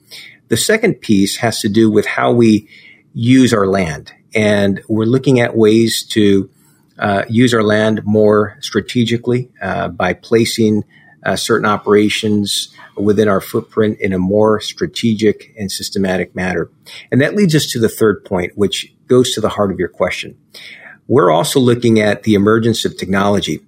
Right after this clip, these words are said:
and how that, those technologies are being applied in, in, in, in different industries. The space we operate in is a supply chain of discrete businesses and entities that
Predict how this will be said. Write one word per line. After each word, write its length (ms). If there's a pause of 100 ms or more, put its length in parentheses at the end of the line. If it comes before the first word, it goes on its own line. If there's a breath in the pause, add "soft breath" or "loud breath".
and 120
how 240
that, 260
those 220
technologies 680
are 120
being 240
applied 560 (420 loud breath)
in, 240
in, 340
in, 280
in 120
different 400
industries. 540 (720 loud breath)
The 180
space 420
we 160
operate 540
in 320 (800)
is 480 (540 loud breath)
a 100
supply 520
chain 560 (220)
of 240
discrete 540
businesses 800 (420 soft breath)
and 160
entities 640 (340 loud breath)
that 640